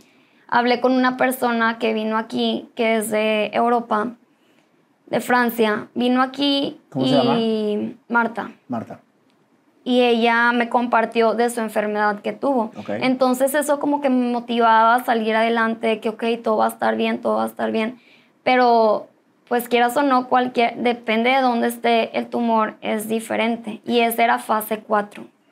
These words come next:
Speaker 1: el mu-, el, el tumor que yo tenía,
Speaker 2: O sea,
Speaker 1: glioblastoma.
Speaker 2: tú ya sabías que había una situación compleja, que tenías un tiempo, teóricamente, de vida.
Speaker 1: Limitado.
Speaker 2: Sí. Sin embargo, no perdías la esperanza.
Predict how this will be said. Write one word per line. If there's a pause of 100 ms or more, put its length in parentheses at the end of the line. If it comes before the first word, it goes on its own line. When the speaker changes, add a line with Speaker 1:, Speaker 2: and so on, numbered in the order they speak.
(100)
Speaker 1:
el
mu-,
el, (880)
el
tumor
que
yo
tenía,
Speaker 2:
O
sea,
Speaker 1:
glioblastoma.
Speaker 2:
tú
ya
sabías
que
había
una
situación (100)
compleja, (380)
que
tenías
un
tiempo, (640)
teóricamente, (220)
de
vida.
Speaker 1:
Limitado.
Speaker 2:
Sí. (800)
Sin
embargo,
no
perdías
la
esperanza.